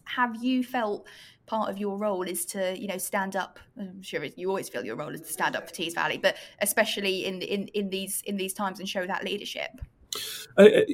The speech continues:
Speaker 2: yes, but it's interesting. I think there's a nuance to it. So, um, without boring people listening, uh, with the detail, um, I'm not part of the local resilience forum.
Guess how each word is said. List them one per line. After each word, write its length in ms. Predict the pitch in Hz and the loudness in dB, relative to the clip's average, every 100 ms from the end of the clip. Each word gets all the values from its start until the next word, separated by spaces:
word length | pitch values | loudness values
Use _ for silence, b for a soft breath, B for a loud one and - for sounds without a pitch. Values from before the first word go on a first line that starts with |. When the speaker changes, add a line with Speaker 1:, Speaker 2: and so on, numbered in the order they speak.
| - - | -4 10
Speaker 2:
yes, 400 | 202 220 175 - | 12 12 12 10
but 160 | 165 | 12
it's 160 | 160 175 | 12 12
interesting. 400 | 202 185 190 143 | 10 10 10 12
I 40 | |
think 140 | 135 175 | 12 12
there's 120 | 135 | 12
a 80 | 131 | 12
nuance 460 | 131 165 139 123 | 12 12 12 10
to 160 | - 107 | 8 8
it. 220 | 98 - | 8 6
So, 480 | - 143 135 127 - | 12 12 12 12 12
um, 400 | 123 120 120 123 - | 12 12 12 8 8
without 320 | 131 131 117 | 12 12 12
boring 540 | 123 123 120 110 110 110 | 12 12 12 12 8 6
people 260 | 117 113 | 8 10
listening, 500 | 113 110 107 104 107 - | 10 10 10 10 8 6
uh, 160 | 117 | 6
with 180 | 113 110 | 8 6
the 60 | 117 | 10
detail, 520 | 117 117 107 101 117 b b b - | 12 12 10 6 2 b b b 12
um, 400 | 123 120 - - b b - 143 | 12 12 10 0 b b 8 12
I'm 220 | 147 160 | 12 12
not 180 | 156 - | 12 12
part 320 | 143 131 120 | 12 12 12
of 440 | 117 113 113 - | 12 12 12 8
the 80 | 120 | 12
local 280 | 117 117 107 | 12 12 12
resilience 460 | 107 113 110 107 | 12 12 12 10
forum. 420 | - 107 98 101 | 10 12 12 10